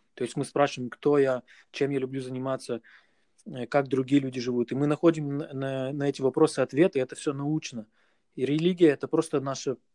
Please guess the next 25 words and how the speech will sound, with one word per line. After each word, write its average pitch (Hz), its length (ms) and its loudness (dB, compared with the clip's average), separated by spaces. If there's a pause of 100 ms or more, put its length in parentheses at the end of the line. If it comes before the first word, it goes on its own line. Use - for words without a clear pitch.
(220)
как 131 160 -6
бы, 120 300 0 (600)
повседневная 143 720 -2
жизнь 160 420 2 (420)
в 127 60 -14
зависимости 139 540 0
от 127 100 -2
того, 147 320 2 (160)
какие 139 320 -4
мы 131 240 -2
ответы 131 460 2
нашли 123 320 -6
на 123 120 -2
наши 123 280 -2
вопросы. 117 500 -4 (500)
То 135 100 0
есть 131 200 -2
наша, 143 320 -2
как 135 160 0
бы, 127 120 2
религия 139 420 2
настолько 131 540 -2
глубока, 127 460 0
насколько 127 640 -4 (340)
глубокий, 131 640 0